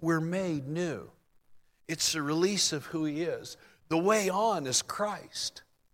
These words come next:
Always has been. We trick ourselves going back. Here's a really, really, this is, this is from The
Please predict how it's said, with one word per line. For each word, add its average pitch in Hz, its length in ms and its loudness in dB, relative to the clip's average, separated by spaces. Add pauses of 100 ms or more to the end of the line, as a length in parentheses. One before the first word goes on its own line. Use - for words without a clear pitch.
(140)
Always 220 380 4
has 220 280 -4
been. 120 280 0 (720)
We 165 100 2
trick 254 400 2
ourselves 110 680 2 (320)
going 160 380 6
back. 143 540 0 (1200)
Here's 180 360 -4
a 123 80 -4
really, 139 720 0 (100)
really, 113 360 -2
this 107 260 -2
is, 101 120 -8 (220)
this 113 200 -6
is 113 100 -6
from 107 260 -4
The 92 100 -8